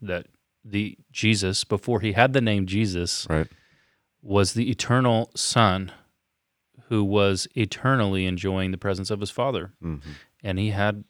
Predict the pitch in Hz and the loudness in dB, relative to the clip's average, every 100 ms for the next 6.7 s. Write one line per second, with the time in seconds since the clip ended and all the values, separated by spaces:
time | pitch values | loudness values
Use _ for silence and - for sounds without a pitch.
0 | - 101 110 175 101 85 82 - 73 76 | -6 0 2 2 2 0 -2 -6 -6 -6
1 | 80 - 80 80 - _ _ _ _ _ | -10 -10 -6 -4 -6 _ _ _ _ _
2 | 110 165 190 123 104 104 107 110 107 98 | 0 4 4 4 2 4 4 4 2 0
3 | 82 85 80 78 _ _ _ _ _ _ | 0 0 -2 -6 _ _ _ _ _ _
4 | _ _ _ - 101 92 127 104 95 101 | _ _ _ -4 -2 2 0 2 2 0
5 | - _ _ 110 104 - - 104 107 117 | -6 _ _ -4 -2 -4 -2 4 4 4
6 | 113 104 117 139 95 104 | 0 0 0 0 0 -2